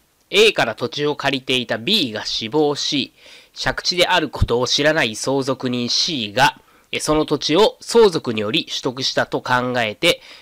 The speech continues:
利用していたとしても、CはBの借地人の地位を相続するだけなので、土地の所有権を時効で取得することはない、丸か×かという問題です。考えたい方は動画一旦ストップしていただいて、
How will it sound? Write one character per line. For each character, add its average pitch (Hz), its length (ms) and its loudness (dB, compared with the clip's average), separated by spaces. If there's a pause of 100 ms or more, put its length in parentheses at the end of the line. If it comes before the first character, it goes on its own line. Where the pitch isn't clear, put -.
(100)
利 117 180 -2
用 175 220 4
し - 120 -2
て 160 100 0
い 151 120 -2
た 147 140 0
と 104 160 -6
し - 100 -8
て 98 140 -6
も、 151 280 2 (200)
C - 320 2
は 127 100 4
B 170 220 0
の 117 100 -4
借 - 320 -6
地 185 180 -4
人 165 220 -2
の 156 140 0
地 156 320 -2
位 104 60 -4
を 117 100 -4
相 170 280 0
続 147 240 -6
す - 140 -6
る 120 140 -4
だ 110 120 -2
け 175 160 0
な 127 120 0
の 98 160 -12
で、 120 180 0 (380)
土 139 120 -2
地 151 160 -2
の 202 280 2
所 - 240 -2
有 151 240 2
権 113 240 -2
を 185 200 -2
時 123 200 -6
効 135 200 2
で 127 100 -2
取 - 120 -4
得 123 220 -6
す - 160 -10
る 110 80 -10
こ 110 100 -8
と 117 120 -6
は 110 100 -2
な 120 120 -2
い、 117 140 -4
丸 107 240 -4
か× 107 120 -6 (260)
か - 120 -4
と - 120 -2
い 110 140 -4
う 98 120 -8
問 98 300 -8
題 95 200 -8
で 139 80 -4
す。 - 200 -4 (520)
考 165 240 2
え 160 60 2
た 160 100 2
い 143 60 0
方 117 160 -6
は 143 120 4
動 131 140 2
画 123 80 0
一 123 100 -2
旦 110 200 -6
ス - 80 -14
ト 131 80 0
ッ 127 40 -6
プ - 180 -10
し - 80 -8
て 110 80 -6
い 104 40 -4
た 104 120 -4
だ 101 100 -4
い 104 80 -6
て、 - 260 0